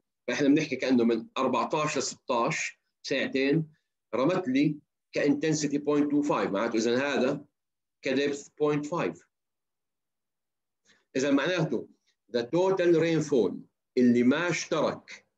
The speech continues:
في الرن اوف جنريشن بوينت فور زائد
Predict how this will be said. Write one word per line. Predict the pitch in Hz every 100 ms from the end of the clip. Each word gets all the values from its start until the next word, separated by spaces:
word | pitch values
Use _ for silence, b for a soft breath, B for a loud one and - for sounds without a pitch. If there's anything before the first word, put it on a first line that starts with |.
| _ _ _ -
في | 113
الرن | 110 151 170
اوف | 165 160
جنريشن | 139 151 147 131 113 120 151 156 b b _ _
بوينت | 151 147
فور | 147 139 107 - -
زائد | - 117 113 85